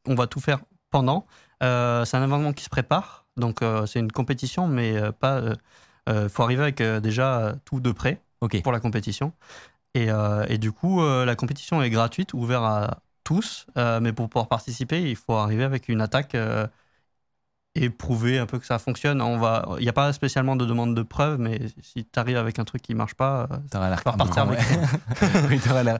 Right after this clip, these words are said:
Speaker 2: t'auras fait perdre du temps à, à tout le monde. Donc,
Speaker 1: Voilà.
Speaker 2: à quel moment, vous, vous apprenez, euh, quel est le, le,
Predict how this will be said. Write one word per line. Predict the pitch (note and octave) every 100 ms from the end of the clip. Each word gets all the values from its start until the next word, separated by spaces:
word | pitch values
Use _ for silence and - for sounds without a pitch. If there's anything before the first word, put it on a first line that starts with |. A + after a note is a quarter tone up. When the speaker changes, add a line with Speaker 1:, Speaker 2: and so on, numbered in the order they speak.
| -
Speaker 2:
t'auras | B2 B2+
fait | C#3
perdre | D#3 C#3+
du | C3
temps | C#3
à, | C3+ A#2 D3+ - -
à | C3
tout | C#3+
le | A#2
monde. | F#2+ - - A#2
Donc, | B2+ B2+
Speaker 1:
Voilà. | C3 A#2+ _ _ _
Speaker 2:
à | G#3+
quel | - F#3
moment, | D#3+ D#3 D3+ B2+
vous, | G#2+ A2+ E3 F3+ _ -
vous | A2 A#2+ A#2 B2
apprenez, | - B2 B2 B2+ A#2 G#2
euh, | G2 F#2+
quel | G#2+
est | G#2+
le, | G2 F#2 F2 - _ -
le, | G2 F#2 F2 E2+ E2